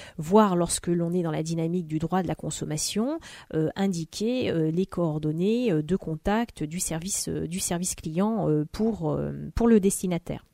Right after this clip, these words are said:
Et puis, bon, bien évidemment, toute une série de mentions, euh, concernant, euh, l'objet, euh, des produits ou services proposés,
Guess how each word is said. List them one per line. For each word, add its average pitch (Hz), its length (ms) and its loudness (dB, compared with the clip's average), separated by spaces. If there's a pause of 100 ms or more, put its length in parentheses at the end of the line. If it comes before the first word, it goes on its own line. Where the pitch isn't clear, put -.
(420)
Et 160 80 2
puis, 214 180 2
bon, 180 160 2
bien 175 180 4
évidemment, 165 520 0
toute - 240 -8
une 175 100 0
série 160 300 -2
de 170 80 -4
mentions, 196 600 -2
euh, 147 360 2
concernant, 175 880 -2
euh, 147 240 2
l'objet, 165 880 2
euh, 151 200 2
des 156 140 2
produits 165 320 -4
ou 170 40 -2
services 151 320 -4
proposés, 190 640 2